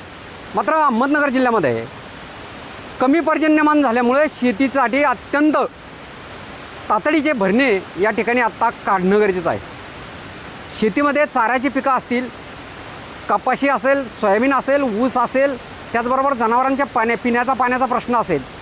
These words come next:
हा अत्यंत त्यामुळे गंभीर बनलेला आहे. आणि म्हणून आम्ही या ठिकाणी वारंवार शासनाला विनंती करत आहोत की आपण उजव्या कॅनॉलमधून या ठिकाणी भंडारा धरणाचं ओव्हरफ्लोचं नदीला वाहून चाललेलं पाणी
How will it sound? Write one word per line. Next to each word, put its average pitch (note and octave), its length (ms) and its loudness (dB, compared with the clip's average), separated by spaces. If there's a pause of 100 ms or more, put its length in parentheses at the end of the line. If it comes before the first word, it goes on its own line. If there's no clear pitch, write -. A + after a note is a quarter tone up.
(280)
हा B3 80 2
अत्यंत C#4 380 2 (340)
त्यामुळे B3 300 4
गंभीर A#3 380 4
बनलेला G3 300 2
आहे. - 240 -6 (600)
आणि D4 220 2
म्हणून C4+ 340 4 (960)
आम्ही A3 280 4
या D#4+ 80 2
ठिकाणी A#3+ 300 0
वारंवार A#3+ 460 4 (120)
शासनाला A3 340 0
विनंती F#3+ 320 2
करत E3 220 0
आहोत A#2 280 -2 (260)
की A#3 60 2
आपण C4 300 2 (880)
उजव्या C4+ 440 2 (1000)
कॅनॉलमधून A3+ 600 2 (1000)
या A#3+ 140 2
ठिकाणी C4+ 600 2 (180)
भंडारा A#3+ 340 2
धरणाचं A#3+ 380 2
ओव्हरफ्लोचं A#3 520 2
नदीला A#3 220 2
वाहून A3 200 4
चाललेलं G#3 280 4
पाणी G#3 380 2